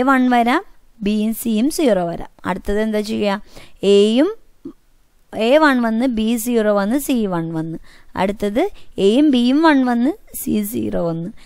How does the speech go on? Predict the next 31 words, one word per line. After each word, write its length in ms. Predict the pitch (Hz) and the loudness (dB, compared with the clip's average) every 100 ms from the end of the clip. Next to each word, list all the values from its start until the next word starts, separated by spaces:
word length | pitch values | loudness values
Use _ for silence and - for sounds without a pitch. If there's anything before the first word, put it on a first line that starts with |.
| - - | -20 -10
അടുത്തത് 380 | 175 185 190 202 370 - - - - - | -8 -6 -2 -2 -2 -4 -18 -20 -20 -8
മൂന്നും 540 | 190 202 202 214 294 415 - | -6 -2 -2 0 -2 -4 -10
വൺ 160 | 294 220 175 | -8 -8 -8
വന്ന്. 160 | 214 294 | -10 -16
അങ്ങനെ 240 | - 202 220 | -10 -6 -4
എട്ട് 240 | 220 - 330 | -4 -2 4
കോമ്പിനേഷൻസ്. 760 | 294 220 175 165 - 220 - - | 4 4 -2 -6 -8 -10 -14 -8
ആദ്യം 340 | 180 185 208 311 381 | -4 -2 0 -2 0
മൂ-, 240 | 247 262 - | -2 0 0
ഒരെണ്ണത്തിൽ 380 | 226 233 240 302 330 | 0 0 0 0 2
മൂന്നും 280 | 277 262 294 | 4 4 4
സീറോ 220 | 294 254 233 | 2 2 2
വരും, 220 | 214 269 | 0 0
ഒരെണ്ണത്തിൽ 340 | 262 214 208 220 | 0 0 -2 0
മൂന്നും 340 | 247 208 196 190 | 0 0 -2 -4
വൺ 120 | 180 | -4
വരും. 200 | 180 175 | -6 -6
അതിൻ്റെ 200 | 165 196 226 | -6 -2 -2
ഇടയ്ക്ക് 180 | 220 233 | 0 -2
എങ്ങനെ 180 | 226 226 | -2 -2
വരിക? 200 | 220 208 - - - - 190 | -2 -2 -6 -18 -20 -6 0
എ 20 | 214 | 4
വൺ 200 | 269 269 262 | 4 4 4
വന്നാൽ 360 | 262 254 269 392 - 262 | 2 2 2 0 -2 -6
ബിയും 380 | 226 226 220 320 - | -2 0 0 -2 -6
സിയും 300 | - 240 214 220 | -6 -2 -2 -4
സീറോ. 340 | - 233 - - - - - | -6 -10 -12 -16 -20 -18 -2
അടുത്തതിൽ 500 | 202 202 214 214 254 381 - - - - 196 | -2 0 0 2 2 0 -4 -20 -18 -2 2
എ 20 | 262 - | 2 4
സീറോ 300 | 277 262 262 | 4 6 6
വന്നാൽ 460 | 262 254 247 240 | 2 0 0 0